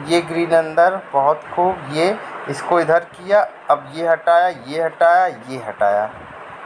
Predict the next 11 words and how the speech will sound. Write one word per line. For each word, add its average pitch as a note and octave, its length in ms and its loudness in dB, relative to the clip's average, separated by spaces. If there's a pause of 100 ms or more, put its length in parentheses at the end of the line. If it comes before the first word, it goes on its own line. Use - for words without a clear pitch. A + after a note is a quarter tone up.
(340)
ना, D#3 280 2
ना, E3+ 280 0
ना, E3+ 220 0
इसको F3 260 -6
थोड़ा F3+ 260 2
पीछे, F#3+ 560 -8 (760)
blue D#3+ 200 0
अंदर, E3+ 500 2
ये E3 140 -4
अंदर F3 240 2
दोनों, E3+ 460 0